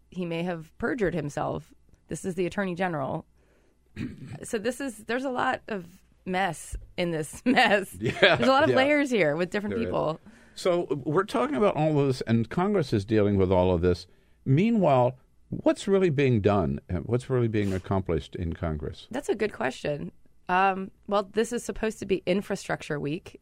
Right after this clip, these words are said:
Speaker 1: th-, as the White House declared. So
Speaker 2: Mm-hmm.
Speaker 1: we were, you know, told that there'd be some incredible package, uh,
Speaker 2: How's that
Speaker 1: unveiled.
Speaker 2: infrastructure bill lo-, uh, doing? How's it
Speaker 1: Well,
Speaker 2: look?
Speaker 1: let's see. It's Wednesday. We've, we've
Speaker 2: Mm.
Speaker 1: watched the president insult,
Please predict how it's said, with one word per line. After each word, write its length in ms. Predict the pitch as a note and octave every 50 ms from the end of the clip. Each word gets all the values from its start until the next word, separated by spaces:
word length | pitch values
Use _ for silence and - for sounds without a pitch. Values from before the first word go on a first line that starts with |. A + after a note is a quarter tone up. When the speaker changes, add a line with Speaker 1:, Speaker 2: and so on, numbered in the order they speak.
| _ _ -
Speaker 1:
th-, 120 | F#3 - -
as 140 | E3 D#3+ D3
the 100 | E3+ E3+
White 180 | D#3+ D#3 D#3
House 160 | E3 - D3 -
declared. 520 | - D3+ - - C#3+ C#3 C3 - D3+ E3
So 200 | - - - D#3 -
Speaker 2:
Mm-hmm. 220 | A2 A2+ B2 B2+ D3 - - - - - _ -
Speaker 1:
we 120 | F3+ F#3
were, 340 | E3+ D#3+ D#3+ D#3+ D#3 D#3+ D#3+ - _ _ _
you 100 | - F#3+
know, 200 | E3 D3 C#3+ -
told 320 | - - - F3 D#3+ D#3+ D#3
that 40 | -
there'd 180 | - D#3 D3+ D3
be 120 | D#3+ D3+
some 220 | D3 - D#3+ D3+ D3
incredible 560 | C#3+ C#3+ - E3+ D#3+ D#3 D3 D3 D3 D3 D3 -
package, 540 | - E3 D#3 D3+ - D#3 D3+ D3+ - - - - _ _ - - _ _ _ _ _ -
uh, 300 | - D#3+ D#3 D3+ D3 C#3 C#3
Speaker 2:
How's 180 | D3 D#3+ D#3+
that 100 | E3+ C#3+ C3
Speaker 1:
unveiled. 200 | B2+ C3 E3+ E3+
Speaker 2:
infrastructure 460 | B2+ A#2+ E3 D#3 B2+ A2+ - - A2+
bill 260 | G2 F#2 G#2 G#2 G2 F#2
lo-, 280 | F2+ F2 E2 - - F2+ - - F2 F2+ -
uh, 120 | E2 E2+
doing? 360 | D#2 - F#2 F2 D#2+ D2+ D2+ D2
How's 240 | F#2+ F#2+ F2+ E2+
it 60 | - -
Speaker 1:
Well, 100 | B3+ C4
Speaker 2:
look? 60 | C4+
Speaker 1:
let's 100 | C4 -
see. 140 | - G#3 F3
It's 140 | D#3+ D#3+ -
Wednesday. 720 | F#3 G3+ G3 G3+ G#3 G3 - E3 D3+ D3 D3+ F3 G3 - - _ _
We've, 400 | - F3 F3 E3+ E3+ E3 E3+ D#3+ E3 F3+ - _ _ _
we've 260 | - F#3+ F#3+ D#3+ D#3+
Speaker 2:
Mm. 40 | -
Speaker 1:
watched 280 | F#3 F3+ F3+ F3+ - -
the 80 | G3+
president 480 | - - F#3 F3 E3+ F3+ F3 E3+ E3 -
insult, 460 | E3 E3+ D3+ - - F3 E3+ - -